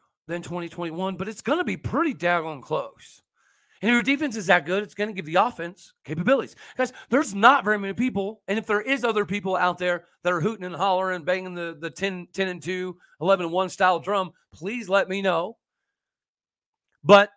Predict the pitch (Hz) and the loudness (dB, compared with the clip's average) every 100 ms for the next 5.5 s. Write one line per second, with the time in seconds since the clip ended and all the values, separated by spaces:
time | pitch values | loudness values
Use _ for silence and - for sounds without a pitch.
0 | 170 202 294 277 254 240 214 240 254 226 | 0 0 2 2 2 4 6 8 6 4
1 | 196 226 294 185 190 202 175 240 269 151 | -4 -6 -14 -10 -6 -6 0 0 0 -6
2 | 113 117 180 185 180 190 202 190 262 226 | -12 -10 -6 -6 -2 -2 0 -2 -2 -6
3 | 170 - - - _ _ - 180 151 147 | -18 -20 -20 -20 _ _ -10 -8 -8 -14
4 | 107 85 _ _ _ _ _ _ _ _ | -16 -18 _ _ _ _ _ _ _ _
5 | _ _ 160 165 | _ _ -6 -4